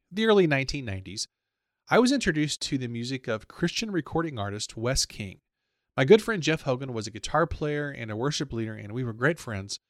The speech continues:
And one day I was in his apartment on campus,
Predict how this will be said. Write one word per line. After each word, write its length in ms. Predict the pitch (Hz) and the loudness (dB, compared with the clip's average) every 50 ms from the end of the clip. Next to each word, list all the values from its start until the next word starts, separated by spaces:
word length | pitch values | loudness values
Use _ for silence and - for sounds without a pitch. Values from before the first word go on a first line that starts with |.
| _ _ _ _ _ _ _ _ - | _ _ _ _ _ _ _ _ -8
And 180 | - 123 120 120 | -4 -2 2 6
one 160 | 151 220 262 | 6 6 6
day 160 | 233 202 165 | 6 4 4
I 160 | 151 135 139 | 4 2 0
was 140 | 139 127 123 | -2 0 -2
in 80 | 139 131 | -2 -2
his 160 | 147 160 170 | -2 -2 -2
apartment 500 | 180 - - 101 90 - 110 113 131 - - - | 0 2 2 2 2 0 -6 -8 -8 -10 -10 -6
on 380 | - 110 110 107 107 110 107 - _ - | -6 -6 -6 -6 -8 -12 -16 -18 _ -10
campus, 580 | - - - 208 214 - - 95 131 - - - | -4 0 2 2 2 2 -2 -4 -2 -2 -2 -4